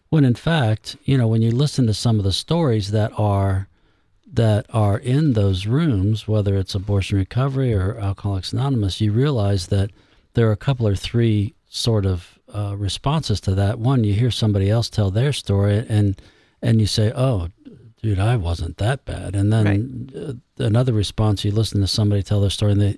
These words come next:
Speaker 1: and you say, "Dude, how do you know my story?" 'Cause, I
Speaker 2: Right.
Speaker 1: mean, there, and that's kind of what binds everybody is the
Speaker 2: Right.
Speaker 1: stories. That,
Speaker 2: Right.
Speaker 1: that's what binds us as Catholics is the story of Jesus <laughs> Christ. I mean, that's the s-, that's it. Or,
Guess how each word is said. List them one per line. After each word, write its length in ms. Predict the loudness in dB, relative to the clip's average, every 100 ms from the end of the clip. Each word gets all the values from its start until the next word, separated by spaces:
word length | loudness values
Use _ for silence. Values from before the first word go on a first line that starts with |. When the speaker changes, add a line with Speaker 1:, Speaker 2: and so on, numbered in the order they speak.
| -2
Speaker 1:
and 300 | 0 2 0
you 120 | -2
say, 300 | 0 0 0 -6 _
"Dude, 180 | -2 0
how 120 | 0
do 100 | 0
you 60 | 2
know 120 | 2
my 260 | 2 2 0
story?" 560 | -2 -4 -6 -8 -14 _ _ -2
'Cause, 120 | 2
I 40 |
Speaker 2:
Right. 60 | 4
Speaker 1:
mean, 200 | 2 0
there, 180 | -2 -2 -6 -20 -20 -12 0
and 140 | 2
that's 180 | 4 2
kind 200 | 0 0
of 80 | 2
what 260 | -2 -4 -2
binds 540 | 0 2 2 0 0
everybody 640 | 0 -2 -2 -4 -4 -2
is 140 | -2 0
the 60 |
Speaker 2:
Right. 120 | 0 0
Speaker 1:
stories. 760 | -2 0 0 0 -4 -10 -12 -4
That, 220 | -2 -2
Speaker 2:
Right. 120 | -2
Speaker 1:
that's 320 | 0 0 -2
what 300 | -2 -2 -2
binds 400 | 0 2 2 2
us 200 | 0 0
as 200 | -2 -2
Catholics 800 | -4 -2 -2 -2 -6 -8 -8 -6
is 160 | -6 -4
the 160 | -4
story 600 | -4 -2 0 2 2 0
of 140 | -2 -4
Jesus 400 | -4 -4 -4 -6
<laughs> 0 |
Christ. 640 | -4 -2 0 -2 -4 -4
I 60 | 0
mean, 180 | 2 2
that's 280 | 0 -2
the 100 | -4 -4
s-, 200 | -4 -12 -20 -20 -20 _ -2
that's 240 | -2 -2 -2
it. 320 | 0 0 -4
Or, 340 | 0 2 2